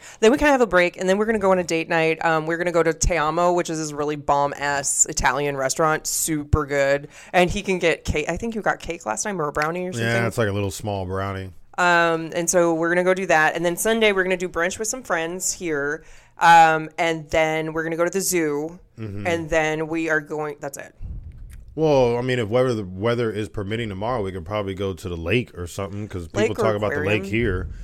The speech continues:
Speaker 1: Yeah,
Speaker 2: Um,
Speaker 1: but I don't know what to do there. Like, I don't, I don't know. Maybe k-, kayak, canoe, kayak. I don't
Speaker 2: Or we can jet ski.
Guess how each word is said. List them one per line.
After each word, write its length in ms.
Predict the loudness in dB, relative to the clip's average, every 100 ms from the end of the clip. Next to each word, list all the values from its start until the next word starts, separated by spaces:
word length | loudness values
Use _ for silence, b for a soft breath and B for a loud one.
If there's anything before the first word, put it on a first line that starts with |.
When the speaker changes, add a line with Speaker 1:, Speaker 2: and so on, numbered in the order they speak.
| b b
Speaker 1:
Yeah, 300 | -8 -8 -8 -10 B
Speaker 2:
Um, 180 | 2
Speaker 1:
but 100 | 6
I 80 | 8
don't 140 | 8 8
know 100 | 6
what 120 | 4
to 100 | 0
do 180 | 0 4
there. 240 | 4 4
Like, 360 | 4 4 2 -10 _ _ _
I 80 | 2
don't, 180 | 2 0 -8 -12
I 60 |
don't 120 | -10 -10
know. 180 | -12 -14 -18 -20 -20 _ -6
Maybe 180 | -4 -4
k-, 160 | -10 -14 -12
kayak, 460 | -6 -6 -6 -10 -16
canoe, 360 | -10 -6 -6 -8 _ _ _ _
kayak. 400 | -10 -6 -6 -4
I 40 |
don't 80 | 0
Speaker 2:
Or 180 | 2 2
we 120 | 0
can 220 | -2 -6
jet 240 | -4 -4 -4
ski. 420 | -8 -8 -8 -10